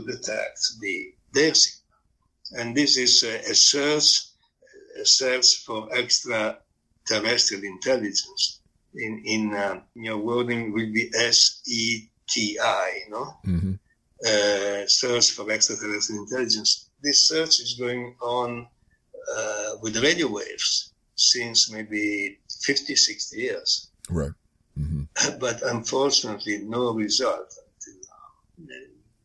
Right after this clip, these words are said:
Speaker 1: And, uh, again, this is a w-, very difficult search.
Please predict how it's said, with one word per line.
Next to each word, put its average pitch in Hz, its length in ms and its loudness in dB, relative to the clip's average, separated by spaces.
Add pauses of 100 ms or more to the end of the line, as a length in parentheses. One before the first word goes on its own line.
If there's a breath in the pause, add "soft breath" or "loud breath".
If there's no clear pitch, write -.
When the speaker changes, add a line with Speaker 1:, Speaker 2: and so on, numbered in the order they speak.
(280)
Speaker 1:
And, 110 200 -16
uh, 107 40 -4 (300)
again, 120 440 2
this 113 220 2
is 117 220 2
a 104 360 -2
w-, 107 320 -10 (120)
very 127 320 2
difficult 107 500 -4
search. 147 400 2